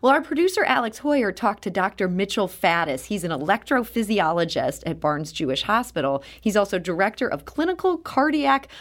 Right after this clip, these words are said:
electrophysiology at the WashU School of Medicine. He was part of research efforts in the late nineties and early aughts that helped develop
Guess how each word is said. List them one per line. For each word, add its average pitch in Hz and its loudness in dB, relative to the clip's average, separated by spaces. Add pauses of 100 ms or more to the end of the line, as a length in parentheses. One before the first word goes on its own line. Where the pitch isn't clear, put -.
electrophysiology 196 2
at 170 0
the 175 0
WashU 160 0
School 135 -2
of 131 0
Medicine. 233 0 (280)
He 330 4
was 494 4
part 294 2
of 196 -4
research 233 0
efforts 185 0
in 170 -2
the 156 -2
late 165 0
nineties 165 -2
and 160 -2
early 151 0
aughts 135 -4
that 156 -2
helped 151 -2
develop 151 0